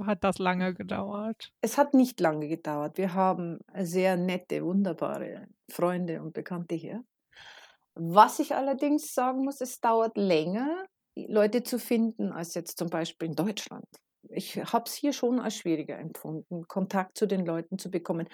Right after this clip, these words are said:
Speaker 2: Was aber nicht daran liegt, dass die hier sehr unhöflich sind. Nein, die sind einfach von der Mentalität her so, dass,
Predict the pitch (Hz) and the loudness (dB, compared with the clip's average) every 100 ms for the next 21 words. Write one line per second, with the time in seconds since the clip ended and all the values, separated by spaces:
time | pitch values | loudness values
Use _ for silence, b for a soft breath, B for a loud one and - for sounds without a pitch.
0 | B B 208 208 202 202 208 190 175 170 | B B 6 6 4 2 0 0 0 0
1 | 170 170 - 156 165 160 151 143 - 247 | -2 -4 -6 -10 -8 -6 -8 -8 0 0
2 | 277 160 - - - - 160 180 220 226 | 0 -6 -8 -16 -16 -16 -12 -6 -2 -2
3 | 147 - 175 - 202 147 185 208 - 180 | -4 -6 -6 -4 -4 -4 -6 -6 -6 -6
4 | 180 175 190 196 202 214 214 269 311 - | -6 -4 -6 -2 0 0 0 -2 -2 -4
5 | 139 165 170 233 214 208 - | -6 -2 -2 -2 -2 -4 -6